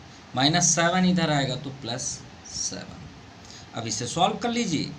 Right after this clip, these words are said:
देखिए, हमने फ़िफ़्टीन माइनस टेन किया, फ़ाइव आया। इसको भी सॉल्व करते हैं वेरिएबल को, और वेरिएबल को हमने first part, second part दोनों में explain किया कि जब तक variable same ना दिखे,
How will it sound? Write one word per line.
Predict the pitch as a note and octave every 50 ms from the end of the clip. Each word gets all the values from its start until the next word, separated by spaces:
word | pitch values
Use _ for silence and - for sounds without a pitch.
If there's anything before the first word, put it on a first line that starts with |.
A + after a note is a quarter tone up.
| - - -
देखिए, | C3 C3 - B2+ A#2
हमने | A#2 A#2+ C3
फ़िफ़्टीन | - - C3+ C3+ C#3 E3 E3
माइनस | E3 D#3+ D#3+ D#3+ E3 D3+ D3+ -
टेन | D#3+ D3+ D3+ D3
किया, | D3+ D#3 D3+
फ़ाइव | D#3 - G3 G3+ G3 F#3 F3
आया। | D#3 C#3+ C3+ B2 - - - - - - -
इसको | A2 G#2+ - - B2
भी | A#2+ C3+
सॉल्व | C3+ - D#3+ D#3+ D#3+ D#3+
करते | - E3+ D#3+ D#3 - E3
हैं | D#3+
वेरिएबल | D3 D#3 D3+ D3 D3 C#3+ C#3 C3+
को, | C3+ - - - - - - - - - - C3+
और | C#3 C3+
वेरिएबल | C#3 C#3+ C#3+ D#3+ F3 G3 G#3 G#3
को | G#3 G3+
हमने | F3+ F3+ F3 E3+
first | D#3+ - - - F#3 G3+ G3+ - - - -
part, | D#3 D3+ D3+ D#3 D3
second | - - D#3 C#3+ C#3+ D3 D3 D3
part | D3 C3+ C#3 C#3 C3+ C3
दोनों | C#3+ D#3 E3+ F3 F3
में | E3 D#3+
explain | D3+ - - - C#3+ C#3 C3 C3
किया | - C3 C3 C3 C3 C3+ C#3 - - - - - - -
कि | - C3+ - -
जब | - D3 D3 D3 - -
तक | G3 F#3 F3+ D#3+
variable | D#3+ D3 C#3+ C#3+ C#3+ C#3 C3 C3+ C3+
same | C3 - - C3 B2+ A#2+ A#2+ A2+
ना | A#2 C3 C#3+
दिखे, | C#3+ C#3 D3 C#3 - D3+ C#3+ C#3+ C#3